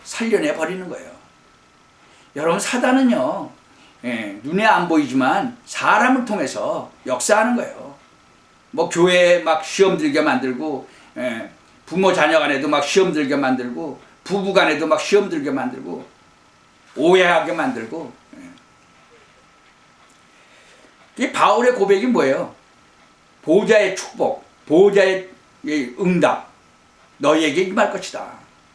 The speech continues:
기도할 때마다,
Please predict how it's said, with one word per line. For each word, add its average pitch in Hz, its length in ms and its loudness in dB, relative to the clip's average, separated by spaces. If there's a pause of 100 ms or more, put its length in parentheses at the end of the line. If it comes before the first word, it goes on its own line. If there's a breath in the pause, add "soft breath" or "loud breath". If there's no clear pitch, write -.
(1300)
기도할 208 480 2
때마다, 202 600 0